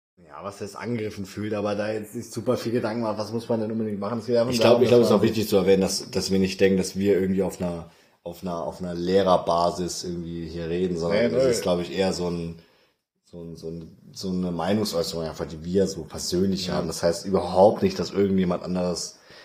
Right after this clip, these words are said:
Speaker 2: äh, sich daran, ja,
Speaker 1: Ich finde, das,
Speaker 2: abgucken
Speaker 1: das
Speaker 2: soll
Speaker 1: Ziel
Speaker 2: oder
Speaker 1: ist
Speaker 2: so.
Speaker 1: halt einfach eher zu,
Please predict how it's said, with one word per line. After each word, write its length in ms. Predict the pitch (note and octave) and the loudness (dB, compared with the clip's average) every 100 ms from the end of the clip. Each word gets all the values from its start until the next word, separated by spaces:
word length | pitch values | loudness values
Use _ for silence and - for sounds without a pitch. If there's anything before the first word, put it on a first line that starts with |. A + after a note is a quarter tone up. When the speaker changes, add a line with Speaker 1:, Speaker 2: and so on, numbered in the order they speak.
| - _ | -20 _
Speaker 2:
äh, 120 | F2 | -10
sich 200 | F2 F2+ | -8 -4
daran, 600 | F#2 E2+ F2+ F2+ F2+ F2 E2 _ _ _ _ | 2 6 6 4 0 -6 -12 _ _ _ _
ja, 260 | - D2 D2+ - _ _ | -20 -20 -20 -20 _ _
Speaker 1:
Ich 100 | F#2 | -4
finde, 160 | C#3 E3 | 2 4
das, 120 | D#3+ | 4
Speaker 2:
abgucken 200 | - F2+ | 0 -4
Speaker 1:
das 140 | A#2 - | -2 -2
Speaker 2:
soll 80 | - | -2
Speaker 1:
Ziel 100 | C3+ | 2
Speaker 2:
oder 80 | D3 | 4
Speaker 1:
ist 140 | C#3+ | 4
Speaker 2:
so. 60 | A#2+ | 4
Speaker 1:
halt 340 | A#2 A#2 - _ _ _ _ _ _ _ _ | 6 4 -2 _ _ _ _ _ _ _ _
einfach 360 | G#2 A2+ B2 G#2+ | -14 -10 -8 -4
eher 320 | A#2 B2+ A2+ | 0 2 0
zu, 460 | - A#2+ A#2 A#2 | -2 -4 0 0